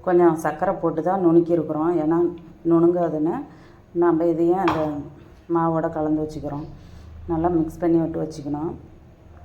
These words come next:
பாவு காஞ்சதையும் ரெடியாகி இதுல போட்டு கிண்டணும். பாகு ரெடி ஆகட்டும். இதுக்கு வந்து நீங்க இந்த பாகுக்கு வந்து வெல்லம் பயன்படுத்தலாம், நாட்டு சர்க்கரை பயன்படுத்தலாம், இல்ல வெள்ளை சர்க்கரை தான் பிடிக்கும் அப்படிங்கிறவங்க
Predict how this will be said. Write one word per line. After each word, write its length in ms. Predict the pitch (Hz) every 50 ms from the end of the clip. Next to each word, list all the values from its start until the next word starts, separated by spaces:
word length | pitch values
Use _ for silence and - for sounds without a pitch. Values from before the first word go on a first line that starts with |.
| - - - - - -
பாவு 240 | 165 165 175 175 175 175 170
காஞ்சதையும் 480 | 160 156 151 151 156 165 175 196 175 160
ரெடியாகி 420 | 156 156 151 156 151 151 160 190 202 175
இதுல 180 | 165 156 151 151 -
போட்டு 180 | 156 156 165 - -
கிண்டணும். 500 | 156 151 151 151 147 147 147 143 143 - - - - - - - - - - - - - - - - - - - - - - - - - - -
பாகு 220 | 165 156 156 160 165 156
ரெடி 160 | 151 151 156 151 151 147
ஆகட்டும். 360 | 143 143 143 151 170 196 233 240 - - - - - - - - - - - - - - - - - - - - - - - - - - - - - - - - 196
இதுக்கு 180 | 180 175 175 190 196
வந்து 140 | 190 196 214 220
நீங்க 220 | 214 208 202 196 196 185 185 185 180 175 175 175
இந்த 120 | 180 175 170 180 175
பாகுக்கு 400 | 175 180 185 190 190 185 185 - 185 180
வந்து 180 | 180 185 226 269 320 339 330 - - - - - - - 170
வெல்லம் 320 | 180 175 180 190 214 214 196
பயன்படுத்தலாம், 680 | 190 185 180 175 170 165 160 156 165 160 165 170 175 175 170 165 170
நாட்டு 260 | 165 160 175 180 175 196
சர்க்கரை 260 | - 202 - 175 175 -
பயன்படுத்தலாம், 640 | 170 165 160 160 160 160 156 156 156 160 156 160 170 165 - - - - - - 180
இல்ல 100 | 190 196 190 180
வெள்ளை 180 | 180 180 202 208 -
சர்க்கரை 260 | 233 220 196 185 180 180
தான் 140 | 202 208 190
பிடிக்கும் 320 | 190 175 170 170 190 185
அப்படிங்கிறவங்க 520 | 180 170 165 170 170 165 170 165 175 170